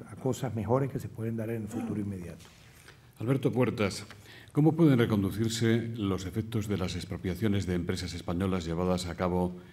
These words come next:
Speaker 2: en un país de la Alianza, en Bolivia? ¿No piensa usted que sería conveniente el pago inmediato de un justiprecio para restaurar la confianza y la seguridad jurídica en ese país de la Alianza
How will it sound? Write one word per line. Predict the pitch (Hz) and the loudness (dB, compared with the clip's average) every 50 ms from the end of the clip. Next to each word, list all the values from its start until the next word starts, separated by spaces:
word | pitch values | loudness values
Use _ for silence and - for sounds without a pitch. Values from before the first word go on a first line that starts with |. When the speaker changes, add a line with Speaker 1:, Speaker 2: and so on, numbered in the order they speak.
| - - - - - | -20 -20 -20 -8 -4
Speaker 2:
en | 92 92 95 | -2 0 0
un | 101 101 101 98 95 92 | 2 2 2 2 0 0
país | 98 92 90 95 98 95 92 - - - - - - - | 0 0 2 2 2 2 0 -2 -8 -10 -14 -20 -14 -10
de | - 87 95 92 | -4 0 0 2
la | 92 92 | 2 2
Alianza, | 92 90 95 98 98 95 95 95 85 80 80 | 2 2 2 2 2 0 -2 -4 -4 -4 -2
en | 80 82 | -2 0
Bolivia? | 82 90 95 110 107 90 90 90 85 82 - - - - - - - - - | 2 4 4 4 4 4 2 0 0 -2 -6 -10 -14 -16 -18 -20 -20 -8 -6
¿No | 123 | 2
piensa | - 170 160 156 147 127 | 4 4 6 6 6 4
usted | 113 - - 123 123 117 | 4 4 4 4 4 4
que | 120 117 107 | 4 0 0
sería | - 104 92 101 110 117 110 | 0 0 2 6 6 6 6
conveniente | 113 110 101 95 98 107 107 104 98 104 110 107 101 95 107 - - - - - - | 4 2 2 4 4 4 4 4 4 4 4 4 4 2 -2 -8 -12 -14 -18 -12 -6
el | 101 101 104 | -2 -2 0
pago | 104 - 123 117 120 123 | 4 4 4 6 8 6
inmediato | 113 107 107 107 113 117 113 117 104 | 6 6 6 6 6 6 6 6 4
de | 104 | 6
un | 104 104 | 4 2
justiprecio | - - 101 - - 101 85 110 113 110 110 113 110 | 0 -2 -4 -4 -4 -2 0 0 0 2 2 0 2
para | - 107 104 104 | 2 2 2 2
restaurar | 98 101 - - 110 98 110 117 110 | 0 0 -2 -2 2 4 4 6 6
la | 117 107 | 4 4
confianza | - 107 104 110 110 117 110 113 117 113 | 4 2 0 2 2 2 2 2 2 2
y | 104 | 2
la | 101 101 | 2 0
seguridad | 101 101 95 98 95 113 110 | 0 -2 0 2 4 2 2
jurídica | 107 110 107 104 107 104 107 104 107 98 | 4 2 2 4 4 4 4 4 2 2
en | 92 98 | 2 0
ese | 104 104 113 | 0 -2 -2
país | - 113 101 101 104 107 101 104 | -2 0 0 2 4 2 2 2
de | 104 101 | 0 0
la | 92 92 | 2 2
Alianza | 92 92 92 98 104 101 101 - 104 95 | 0 0 2 2 0 0 0 0 0 0